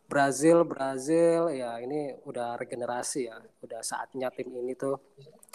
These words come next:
eh, apa ya? Bisa naik gitu ya. Kemudian kemarin juga juara Copa America juga.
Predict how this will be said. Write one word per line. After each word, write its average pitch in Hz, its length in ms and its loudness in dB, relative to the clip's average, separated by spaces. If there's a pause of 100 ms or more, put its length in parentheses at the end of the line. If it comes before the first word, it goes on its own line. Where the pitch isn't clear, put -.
(120)
eh, 120 480 -2
apa 131 160 -4
ya? 117 120 -2 (440)
Bisa 131 220 0
naik 135 340 2
gitu 123 160 -8
ya. 110 80 -8
Kemudian 131 540 -4
kemarin 135 400 0
juga 123 240 -6
juara 117 720 -6
Copa 123 300 -4
America 120 480 -12
juga. 135 560 -4